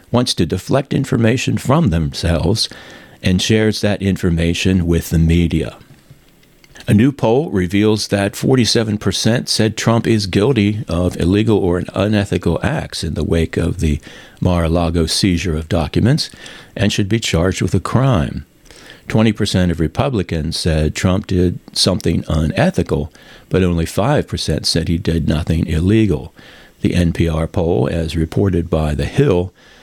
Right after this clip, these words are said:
said sixty-three percent of Republicans said that he did nothing wrong. The survey also revealed that sixty-one percent do not want Trump to run for office again in two thousand twenty-four. This includes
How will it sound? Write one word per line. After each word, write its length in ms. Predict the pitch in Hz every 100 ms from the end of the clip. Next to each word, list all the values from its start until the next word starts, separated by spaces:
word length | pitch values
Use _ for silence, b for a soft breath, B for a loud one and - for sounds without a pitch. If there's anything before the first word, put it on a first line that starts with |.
| B
said 340 | - - 92 92
sixty-three 640 | - - - 113 117 117
percent 400 | 95 - 104 104
of 80 | 85
Republicans 920 | 80 - 101 107 107 120 127 123 - -
said 280 | - 90
that 160 | 87 -
he 140 | 95
did 280 | 85 82 87
nothing 420 | 90 104 - 76
wrong. 460 | 76 104 123 71 - B B B -
The 80 | -
survey 480 | - 90 82 76 76
also 360 | 90 101 87
revealed 520 | 85 73 73 73 87
that 120 | - -
sixty-one 640 | - - - 78 82 90
percent 440 | - 85 - 90 -
do 100 | 80
not 380 | 80 107 -
want 300 | - - -
Trump 300 | - 85 76
to 120 | - 78
run 260 | 78 80
for 240 | - 65 98
office 380 | 160 - -
again 380 | - - 65 64 B B B -
in 180 | 80 76
two 200 | 90 80
thousand 460 | 71 67 - -
twenty-four. 800 | - 80 76 - - 78 80 131 B B B B B B -
This 160 | 123
includes 720 | 110 107 117 113 - - -